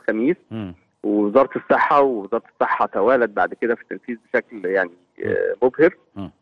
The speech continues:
Speaker 1: آه، اللي بشكرهم يعني.
Speaker 2: مم.
Speaker 1: آه، كمان، آه، الأمن و-، وإيه مفرداته و-، وعملنا، آه، ديتيل، وخدنا من مية وعشرة، آه، واحد من
Speaker 2: مم.
Speaker 1: بره مصر،
Speaker 2: مم.
Speaker 1: آه،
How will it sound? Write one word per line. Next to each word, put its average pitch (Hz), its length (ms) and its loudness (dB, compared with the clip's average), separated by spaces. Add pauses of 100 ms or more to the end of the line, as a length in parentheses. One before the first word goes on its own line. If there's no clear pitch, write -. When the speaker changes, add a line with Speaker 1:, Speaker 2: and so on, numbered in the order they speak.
(140)
Speaker 1:
آه، 104 280 6
اللي 101 140 -2
بشكرهم 117 520 2
يعني. 123 280 2 (200)
Speaker 2:
مم. 98 100 -12 (180)
Speaker 1:
آه، 104 540 6
كمان، 131 560 0 (160)
آه، 98 300 2
الأمن 127 640 2
و-، 98 600 4
وإيه 101 260 4
مفرداته 113 760 2 (180)
و-، 87 460 2 (120)
وعملنا، 135 560 2
آه، 95 540 -2
ديتيل، 165 540 4 (640)
وخدنا 151 720 2 (140)
من 113 240 -12
مية 165 380 2
وعشرة، 113 720 2 (220)
آه، 90 600 -2
واحد 127 420 2 (160)
من 107 100 -4
Speaker 2:
مم. 95 60 -10
Speaker 1:
بره 127 220 0
مصر، 120 340 -2 (100)
Speaker 2:
مم. 95 140 -10 (300)
Speaker 1:
آه، 101 220 0